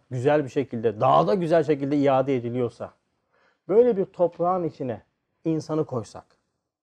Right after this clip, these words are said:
ama Hazreti insanı koysak,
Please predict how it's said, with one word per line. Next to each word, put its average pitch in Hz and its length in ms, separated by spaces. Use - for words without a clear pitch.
ama 190 220
Hazreti 143 640
insanı 120 340
koysak, - 420